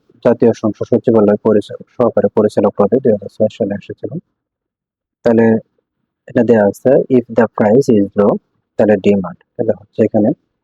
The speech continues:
আহ, হচ্ছে will increase। তাহলে হচ্ছে if the price is low, যদি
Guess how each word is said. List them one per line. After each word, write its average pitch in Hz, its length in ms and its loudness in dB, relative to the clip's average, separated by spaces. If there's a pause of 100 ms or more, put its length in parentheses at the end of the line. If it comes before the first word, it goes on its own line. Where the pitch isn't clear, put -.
(880)
আহ, 101 300 -2 (720)
হচ্ছে - 320 -4 (380)
will 120 180 2
increase। - 560 -4 (120)
তাহলে 107 280 -2
হচ্ছে 110 220 -4
if 113 300 0 (100)
the 113 100 2
price 110 360 0
is 113 160 2 (120)
low, 104 200 0 (520)
যদি 202 220 4